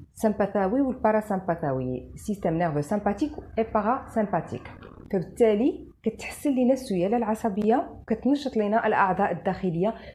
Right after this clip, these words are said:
منها البنكرياس، الشيء اللي كينعكس إيجابا على نسبة السكر في الدم. كنصحكم دائما باش تمشيو عند المختصين في الحجامة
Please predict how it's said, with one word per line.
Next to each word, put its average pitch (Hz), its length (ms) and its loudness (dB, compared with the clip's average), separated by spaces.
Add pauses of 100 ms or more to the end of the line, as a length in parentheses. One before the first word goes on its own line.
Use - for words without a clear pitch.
(120)
منها 233 520 2 (200)
البنكرياس، 175 800 2 (200)
الشيء - 280 0
اللي 226 120 2
كينعكس 208 600 0
إيجابا 196 560 4 (220)
على 202 220 6
نسبة 202 340 0 (120)
السكر 196 440 -2
في 196 100 -6
الدم. - 320 -8 (1040)
كنصحكم 254 460 8
دائما 277 440 10
باش - 200 -2
تمشيو 196 340 8
عند 175 160 8
المختصين 185 580 6
في 277 60 4
الحجامة 151 600 6